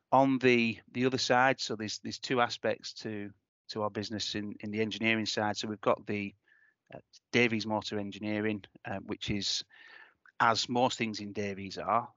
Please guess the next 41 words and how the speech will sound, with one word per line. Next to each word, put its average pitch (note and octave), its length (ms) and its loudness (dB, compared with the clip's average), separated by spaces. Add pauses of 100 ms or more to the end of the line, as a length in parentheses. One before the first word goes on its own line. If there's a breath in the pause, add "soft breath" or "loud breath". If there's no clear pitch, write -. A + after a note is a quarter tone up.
(120)
um, G#2+ 220 -6 (120)
a A2 80 -6
mixture A#2 340 -2
of G#2+ 80 0
acquisitions. A2 720 -4
So G#2 400 -2 (240)
the B2 80 -16
first B2 320 2
engineering A2 420 -4
acquisition G#2 440 -8
was G2+ 180 -6
a - 40 -14
firm G#2+ 220 -4
called G2 220 -4
T G#2+ 100 0
L G2+ 120 0
S G2 140 -8
S. A#2+ 420 2
They A#2 60 -6
then A#2 220 4
acquired, G#2+ 600 2 (120)
uh, G#2+ 160 -8
G A2 200 -4
B G#2 260 -4
B G2+ 420 -4
and G2+ 400 -10 (120)
Banwells G#2 720 -2
in F#2+ 100 -6
two F#2 180 -6
thousand G#2 380 -4
and G2+ 120 -8
nineteen, G2+ 560 -4
and G#2 80 -6
more G#2+ 200 0
recently G2+ 520 -6
we G2 100 -12
took - 340 -8 (100)
B A2 140 0
M G2+ 140 0
T G#2 220 -4
S - 400 -2